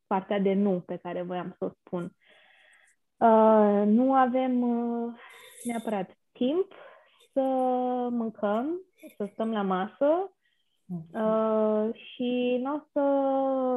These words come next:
Speaker 1: mm, de exemplu, ficatul, da? Este un, pentru persoane care au o dietă omnivoră, este o variantă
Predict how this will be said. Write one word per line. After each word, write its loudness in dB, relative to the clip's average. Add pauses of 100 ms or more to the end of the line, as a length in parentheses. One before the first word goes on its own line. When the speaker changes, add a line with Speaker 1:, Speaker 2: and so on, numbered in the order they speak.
(200)
Speaker 1:
mm, -10 (120)
de 0
exemplu, -2 (280)
ficatul, -6
da? -2
Este -4
un, -4
pentru -8
persoane -8
care -6
au -2
o -2
dietă -4
omnivoră, -4
este -6
o -2
variantă -4